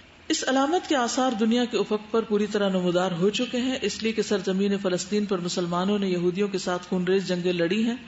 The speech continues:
اور یہ جنگیں اس وقت تک جاری رہیں گی جب تک مسلمانوں کو کھوئی ہوئی عظمت نصیب نہ ہوگی۔ نمبر سات، رسول اکرم صلی اللہ علیہ وسلم کا ارشاد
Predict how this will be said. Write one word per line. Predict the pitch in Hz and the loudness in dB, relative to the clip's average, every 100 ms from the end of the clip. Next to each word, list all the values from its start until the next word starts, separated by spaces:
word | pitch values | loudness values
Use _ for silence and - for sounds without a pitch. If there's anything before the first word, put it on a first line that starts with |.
| - - - - | -18 -18 -16 -4
اور | 240 | 0
یہ | 262 | 2
جنگیں | 247 262 269 | 2 2 2
اس | 269 269 | 2 2
وقت | 277 - | -2 -2
تک | 254 | -4
جاری | 190 202 233 | 0 2 2
رہیں | 233 220 226 | 2 2 2
گی | 220 | 0
جب | 208 208 | -2 -2
تک | 208 | -4
مسلمانوں | 196 190 185 175 185 | -2 -2 0 0 0
کو | 190 185 | -2 -2
کھوئی | 196 196 | 0 0
ہوئی | 190 190 | 2 -2
عظمت | 165 175 190 190 | -2 -4 -4 -4
نصیب | 165 185 165 | -4 -4 -4
نہ | |
ہوگی۔ | 160 151 151 156 - - - - - - | -4 -6 -8 -16 -18 -20 -20 -20 -20 -8
نمبر | 226 262 277 | 0 2 2
سات، | 277 285 311 | 0 0 0
رسول | 269 233 262 247 | 0 2 2 2
اکرم | 240 254 | 0 -2
صلی | 262 220 | 0 0
اللہ | 202 196 | 2 2
علیہ | 196 | 0
وسلم | 190 208 220 226 | 0 0 0 0
کا | 202 | 0
ارشاد | 180 190 196 | 0 0 0